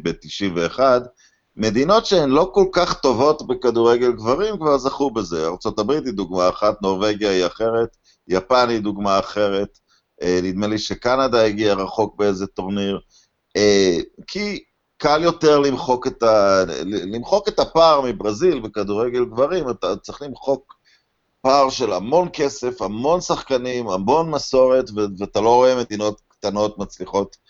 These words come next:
להיכנס בקלות למה שאנחנו קוראים מועדון הגדולות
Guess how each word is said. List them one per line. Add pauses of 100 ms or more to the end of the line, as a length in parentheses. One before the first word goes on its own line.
(360)
להיכנס
בקלות
למה
שאנחנו
קוראים
מועדון
הגדולות